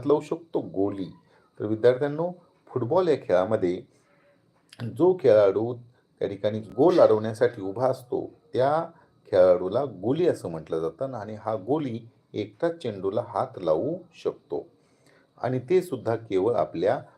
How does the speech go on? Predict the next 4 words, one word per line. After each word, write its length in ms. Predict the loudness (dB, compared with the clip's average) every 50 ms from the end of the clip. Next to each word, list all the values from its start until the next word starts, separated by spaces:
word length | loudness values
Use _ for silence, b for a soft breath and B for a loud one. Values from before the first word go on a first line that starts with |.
| b b b -14
गोल 340 | -12 -4 2 4 4 4 2
समोरील 600 | 0 -2 -2 -2 0 0 -4 -2 -2 -2 -4 -4 -6 -10 -2 2
पेलंट्रीच्या 680 | 2 4 4 2 -2 -2 -6 -8 -8 -8 -6 -6 -6 -6
क्षेत्रामध्येच. 920 | -6 -8 -8 -8 -8 -6 -4 -4 -4 -4 -4 -6 -8 -8 -10 -12 -16